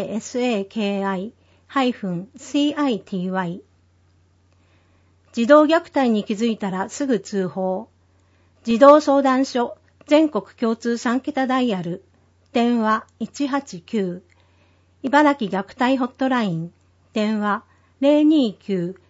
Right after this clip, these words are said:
三二二の零二九三。ディーブイのご相談は、茨城県女性相談センター、茨城県配偶者暴力相談支援センター。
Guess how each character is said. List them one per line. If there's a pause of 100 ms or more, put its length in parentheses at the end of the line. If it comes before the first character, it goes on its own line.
(120)
三
二
二
の (160)
零
二
九
三。 (1500)
デ
ィ
ー
ブ
イ
の
ご
相
談
は、 (280)
茨
城
県 (220)
女
性
相
談
セ
ン
タ
ー、 (360)
茨
城 (100)
県 (200)
配
偶
者
暴
力
相
談
支
援
セ
ン
タ
ー。